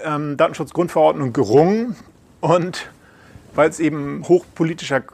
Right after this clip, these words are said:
äh, Prozess ist, ich habe sehr viel auch darüber gelernt, wie das geht, habe mir das früher ehrlich gesagt nie angelesen und dann spricht das Parlament mit dem Rat und der mit der Kommission und dann gibt's einen sogenannten Trilog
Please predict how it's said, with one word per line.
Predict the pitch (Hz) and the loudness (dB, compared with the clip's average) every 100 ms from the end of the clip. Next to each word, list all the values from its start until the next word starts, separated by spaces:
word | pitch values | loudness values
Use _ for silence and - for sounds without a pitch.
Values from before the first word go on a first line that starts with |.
| - | -6
äh, | 139 135 127 123 127 | -2 -2 -2 -4 -6
Prozess | - 123 - - - | -10 -10 -6 -6 -6
ist, | 156 - | -10 -8
ich | - | -12
habe | 123 | -4
sehr | 143 | -4
viel | 151 151 | -4 -4
auch | 139 | -4
darüber | 127 - 143 | -6 -8 -6
gelernt, | 117 120 131 165 147 | -4 0 2 2 -2
wie | |
das | 135 123 | -6 -6
geht, | - 135 | -6 -6
habe | 131 | -6
mir | 127 | -8
das | 127 | -10
früher | - 135 | -6 -4
ehrlich | 131 127 | -4 -6
gesagt | 123 135 | -8 -8
nie | 120 135 | -6 -6
angelesen | 127 156 151 139 139 127 | -6 -2 0 0 -2 -4
und | 131 | -6
dann | 127 | -6
spricht | 117 - 143 135 | -8 -10 -10 -10
das | |
Parlament | - 139 131 135 151 147 - | -8 -4 -4 -2 -4 -6 -8
mit | 127 | -8
dem | 135 | -6
Rat | 120 127 151 151 | 0 4 4 4
und | 135 123 | 0 -6
der | 139 | -6
mit | 143 | -4
der | 135 | -6
Kommission | - 131 127 - 143 160 | -6 -10 -10 -6 -4 -4
und | 139 | -4
dann | 120 | -6
gibt's | 139 147 | -8 -8
einen | |
sogenannten | 123 135 131 127 | -6 -4 -4 -6
Trilog | - 139 135 147 175 165 | -8 -6 2 4 6 4